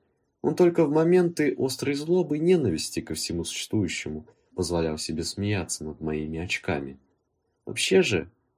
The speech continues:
это невольное украшение придавало мне в его глазах столько веса и значения,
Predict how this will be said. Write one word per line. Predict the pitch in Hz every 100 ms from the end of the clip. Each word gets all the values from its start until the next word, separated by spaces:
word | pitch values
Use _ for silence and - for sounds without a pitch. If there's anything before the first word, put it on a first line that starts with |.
| _
это | - -
невольное | 113 120 123 143 117
украшение | 98 95 90 - 123 101
придавало | 85 78 80 82 101 92
мне | 80 85 90
в |
его | 80 80 82
глазах | 80 78 76 90 90 - _ _ _
столько | - - 110 110 90
веса | 92 104 104 85
и |
значения, | 82 80 80 - 135 104 78